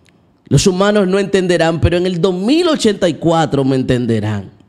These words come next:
Y el asunto es el por qué yo estoy soltero. Yo mismo he reflexionado bastante sobre esto,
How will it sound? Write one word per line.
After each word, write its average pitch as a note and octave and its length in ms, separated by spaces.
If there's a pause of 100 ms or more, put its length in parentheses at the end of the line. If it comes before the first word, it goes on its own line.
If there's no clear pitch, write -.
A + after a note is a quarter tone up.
(600)
Y D3+ 80
el E3+ 100
asunto A3 500
es D3+ 440 (680)
el E3 140
por F#3+ 200
qué E3+ 480
yo D3 120
estoy C3 680 (160)
soltero. A2+ 600
Yo A3 160
mismo B3+ 260
he - 20
reflexionado E3+ 640
bastante C#3 440
sobre B2+ 340
esto, A2+ 260